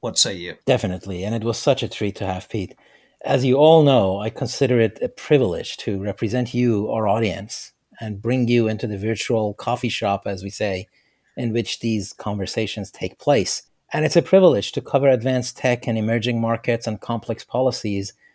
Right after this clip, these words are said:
Speaker 2: with the caliber of guests who have really generously given us their time and insights. I'm really proud of that. So with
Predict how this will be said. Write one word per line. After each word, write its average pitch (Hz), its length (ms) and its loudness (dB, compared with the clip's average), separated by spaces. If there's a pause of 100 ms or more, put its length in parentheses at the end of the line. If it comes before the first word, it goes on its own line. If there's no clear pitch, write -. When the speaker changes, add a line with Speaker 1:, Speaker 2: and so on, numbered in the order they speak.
(240)
Speaker 2:
with 120 100 -4
the 107 80 -8
caliber 123 500 -2
of 104 140 -4
guests 123 540 -2
who 104 160 -8
have 101 340 -6 (340)
really 165 220 2
generously 113 880 -2
given 113 260 -2
us 107 180 -4
their - 140 -4
time 101 320 -6
and 98 100 -6
insights. 101 520 -4
I'm 123 100 0
really 123 240 2
proud 101 340 -4
of 98 140 -6
that. 98 220 -12 (560)
So 180 220 6
with 170 320 2